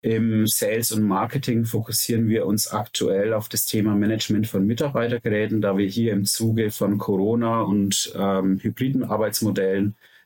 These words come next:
die größten Herausforderungen sehen und damit aber auch eben Chancen für uns. Ansonsten fokussieren wir auf Unternehmen, die im letzten Jahr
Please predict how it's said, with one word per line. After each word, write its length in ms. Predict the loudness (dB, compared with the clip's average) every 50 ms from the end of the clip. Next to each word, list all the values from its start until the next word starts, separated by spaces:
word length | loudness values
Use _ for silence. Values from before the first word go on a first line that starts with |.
| _ _
die 80 | -14 -8
größten 460 | -2 -2 0 0 0 -2 0 0 0
Herausforderungen 960 | 2 2 0 0 0 0 -2 -2 -2 -2 0 0 0 0 0 2 2 2 0 0
sehen 500 | 0 0 0 2 2 2 0 -2 -4 -8 _ _ _ _ _ _ -2
und 100 | -2 0
damit 260 | 0 2 0 0 0
aber 260 | 0 0 0 0 0 0
auch 180 | 0 0 0
eben 240 | -2 -2 0 0 0
Chancen 400 | 0 0 0 0 0 0 -2 -4
für 160 | -4 -2 -2
uns. 460 | 0 2 2 2 0 -2 -2 -4 -8 _ _ _ _ _ _ -20 -20 _ _ _ _ -20 _ _ _ _ -4
Ansonsten 580 | -2 0 0 0 0 0 0 0 0 -2 -2
fokussieren 520 | -2 -4 -4 -2 -2 -2 0 0 0 2 2
wir 160 | 2 2 0
auf 120 | 0 0
Unternehmen, 600 | 0 0 2 2 2 2 2 2 2 2 2 2
die 120 | 2 2 2
im 120 | 2 2
letzten 540 | 2 0 0 0 -2 -2 0 0 2 2 4
Jahr 560 | 2 2 2 2 2 2 2 0 0 -2